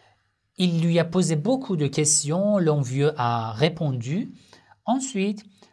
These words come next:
Muawiyah lui a demandé, فقال معاوية للشيخ. Muawiyah lui a demandé, euh, lui a posé, هل حضرت يوم الجمل؟ قال, وما يوم الجمل؟ قال معاوية, يوم قاتلت عائشة عليا.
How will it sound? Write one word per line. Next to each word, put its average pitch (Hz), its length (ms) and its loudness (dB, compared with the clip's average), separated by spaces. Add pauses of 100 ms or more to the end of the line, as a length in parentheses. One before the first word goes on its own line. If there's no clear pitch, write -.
Muawiyah 208 560 2
lui 131 240 0
a 110 80 -2
demandé, 123 760 -4 (280)
فقال 165 540 0
معاوية 147 520 0
للشيخ. 113 540 -8
Muawiyah 208 640 -2 (100)
lui 123 180 -4
a 117 60 -2
demandé, 135 580 -4 (680)
euh, 127 80 0
lui 123 160 0
a 117 60 0
posé, 117 400 -4
هل 208 280 -2
حضرت 190 540 -2
يوم 170 340 0
الجمل؟ 156 540 -2 (1700)
قال, 135 260 6
وما 117 300 2
يوم 220 240 0
الجمل؟ 202 340 -2
قال 160 320 4
معاوية, 123 640 -2
يوم 151 320 0
قاتلت 120 640 0
عائشة 170 460 -4
عليا. 120 500 -2